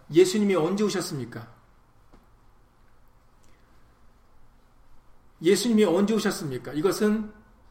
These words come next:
시기와 때를 말씀, 질문을 드리-, 시기와 때가 언제냐라고 해서 시기와 때를 질문을 드린 게 아니라 그 환경이 어느 때냐를 말씀, 질문을 드리는 거예요. 빛이 세상에 오셨을 때가 어느 때냐예요.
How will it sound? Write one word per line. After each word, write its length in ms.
시기와 720
때를 240
말씀, 720
질문을 420
드리-, 120
시기와 580
때가 260
언제냐라고 760
해서 140
시기와 440
때를 240
질문을 420
드린 240
게 60
아니라 560
그 280
환경이 600
어느 280
때냐를 360
말씀, 360
질문을 420
드리는 300
거예요. 280
빛이 400
세상에 340
오셨을 540
때가 800
어느 340
때냐예요. 560